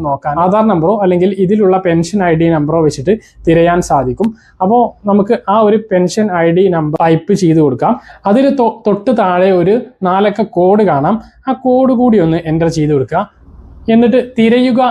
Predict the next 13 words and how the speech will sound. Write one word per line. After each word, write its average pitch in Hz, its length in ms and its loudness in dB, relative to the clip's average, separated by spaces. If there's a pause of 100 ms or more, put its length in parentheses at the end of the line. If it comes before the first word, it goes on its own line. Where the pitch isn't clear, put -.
(140)
എന്ന 185 220 0
ഭാഗത്ത് 156 340 -2
അല്ലെങ്കിൽ 175 300 0
സെർച്ച് 214 300 -2 (100)
എന്ന 170 200 0
ഭാഗത്ത് 147 440 -2 (380)
ഒന്ന് 185 160 2 (120)
ക്ലിക്ക് 170 380 -2
ചെയ്യുക. 131 260 0 (300)
തൊട്ട് 220 240 0 (120)
താഴെ 180 320 0 (380)
പെൻഷൻ 233 360 0 (100)
വിവരങ്ങൾ 196 440 2